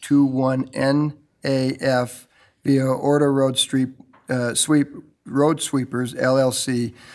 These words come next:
for the purchase of one Orta M T four H non-C D L mechanical road sweeper in the amount of two hundred and eighty-one thousand seven hundred and nine dollars and ninety cents.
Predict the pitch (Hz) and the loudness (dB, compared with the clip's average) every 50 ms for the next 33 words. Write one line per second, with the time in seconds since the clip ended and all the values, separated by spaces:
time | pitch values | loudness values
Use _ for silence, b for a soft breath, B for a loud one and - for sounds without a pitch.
0 | B B B - 175 190 185 180 - 170 160 156 - 147 135 - 147 127 120 131 | B B B 2 2 2 2 0 0 -2 -2 -2 -4 -4 -2 -2 -2 0 0 2
1 | 139 143 143 139 - - 139 139 139 139 135 135 131 - - - 139 147 156 175 | 2 2 2 0 0 0 0 2 2 2 2 0 0 -2 0 0 2 2 2 0
2 | 175 - - - - 156 151 143 135 131 - - - _ _ _ _ _ _ - | -4 -8 -10 -6 -2 0 0 0 0 -2 -6 -10 -14 _ _ _ _ _ _ -20
3 | - - - 156 151 151 151 156 156 - - 127 127 135 135 131 - - - - | -14 -4 0 2 4 4 4 2 0 -2 -2 -2 0 0 -2 -2 -6 -10 -10 -12
4 | - _ _ _ _ _ _ _ _ _ _ _ _ _ _ _ _ _ - 135 | -16 _ _ _ _ _ _ _ _ _ _ _ _ _ _ _ _ _ -2 0
5 | 139 143 147 147 151 151 156 147 - - 151 156 147 156 151 147 143 139 139 135 | 2 4 4 4 4 2 0 -2 -4 -4 -4 -2 0 2 2 4 4 4 2 2
6 | 127 123 120 - 135 131 135 127 131 - 135 127 120 127 135 135 135 135 - - | 0 -2 -4 -2 -2 -2 -2 -2 -4 -4 -4 -4 -2 -2 -2 -2 -2 -4 -6 -4
7 | 139 127 - - 123 123 - 127 135 147 143 135 131 123 123 123 120 - - - | -4 -4 -4 -4 -6 -4 -2 0 0 2 2 2 2 2 0 0 -2 -6 -6 -4
8 | 139 135 135 135 139 139 131 131 127 127 127 131 123 127 131 127 - 135 123 117 | -2 0 0 0 0 0 0 0 -2 -2 -2 -2 -2 -4 -4 -4 -4 -4 -4 -4
9 | 117 120 123 117 113 113 - - 135 127 123 123 123 127 123 123 120 123 120 117 | -4 -4 -6 -6 -8 -10 -10 -8 -6 -4 -4 -2 -2 -2 -2 -2 -2 -4 -4 -4
10 | 120 120 120 123 123 113 120 120 120 117 113 113 113 120 117 113 113 110 113 117 | -4 -4 -2 -4 -4 -2 -2 -2 -2 -2 -2 -4 -6 -8 -8 -8 -8 -6 -6 -6
11 | 113 113 113 - - 117 117 - - | -6 -8 -8 -10 -10 -10 -10 -12 -14